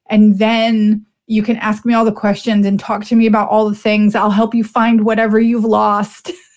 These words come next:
You know, whatever the thing is, like, I need this little space first, you know? And I used to feel guilty about asking for that.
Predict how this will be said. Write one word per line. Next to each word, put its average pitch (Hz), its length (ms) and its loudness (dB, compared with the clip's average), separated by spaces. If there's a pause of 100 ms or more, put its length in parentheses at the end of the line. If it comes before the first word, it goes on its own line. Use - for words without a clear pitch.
(640)
You 302 140 0
know, 269 240 0
whatever 285 500 0
the 330 160 0
thing 339 280 -4
is, 247 480 0
like, 226 480 -4
I 233 160 -4
need 262 440 -2
this 285 240 -4
little 262 240 -2
space 220 400 -8
first, 208 680 -6
you 233 140 -4
know? 190 320 -4 (120)
And 220 180 -2
I 220 80 -2
used 262 340 -2
to 381 160 -2
feel 302 140 0
guilty 226 420 -2
about 285 360 -2
asking 269 500 -4
for 302 240 -4
that. 302 360 -4